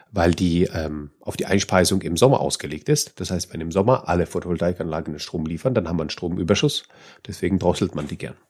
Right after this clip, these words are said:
So, das ist auch noch ein ganz wichtiger Punkt, um einfach zu verstehen. Hey,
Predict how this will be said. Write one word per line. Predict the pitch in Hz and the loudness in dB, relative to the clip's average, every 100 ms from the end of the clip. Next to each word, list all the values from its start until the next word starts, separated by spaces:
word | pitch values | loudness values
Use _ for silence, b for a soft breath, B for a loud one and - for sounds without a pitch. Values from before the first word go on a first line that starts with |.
| _ | _
So, | - - - - | -4 -4 -6 -2
das | 98 | 0
ist | 101 | 2
auch | 104 | 4
noch | 107 98 | 4 4
ein | 87 - | 0 -2
ganz | 95 98 - | -2 0 -4
wichtiger | 107 107 | -6 -6
Punkt, | - 120 110 | -4 -4 -4
um | 95 | -4
einfach | 90 - | -8 -8
zu | - | -18
verstehen. | - - 101 85 _ _ _ - | -14 -8 -6 -6 _ _ _ 0
Hey, | 113 - | 0 0